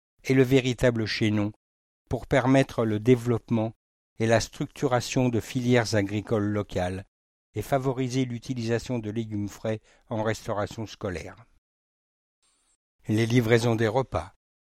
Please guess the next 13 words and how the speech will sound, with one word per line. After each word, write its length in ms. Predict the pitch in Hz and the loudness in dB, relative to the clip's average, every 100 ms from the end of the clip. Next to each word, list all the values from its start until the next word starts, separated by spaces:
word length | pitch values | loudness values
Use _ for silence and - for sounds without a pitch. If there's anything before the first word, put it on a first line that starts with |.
| _ | _
qui 140 | - 123 | -6 -4
sont 220 | 127 117 | 0 0
dorénavant 580 | 113 104 107 104 113 117 | 2 2 4 4 4 0
effectuées 580 | 95 101 - 110 117 | 0 -6 -6 0 0
dans 120 | 110 95 | 2 -2
les 200 | 98 110 | 0 -2
écoles 240 | - 113 | -2 0
maternelles 640 | 107 101 110 101 110 110 - | 2 2 2 0 0 0 -2
et 180 | - 113 | 0 0
élémentaires 520 | 104 101 101 - 98 | 2 0 -2 -2 -6
publiques 580 | - 101 101 123 - - | -6 -10 -2 -2 -2 -12
de 120 | 104 | -8
Charenton, 600 | 92 101 92 107 - 127 | -6 -6 -4 -6 -2 -4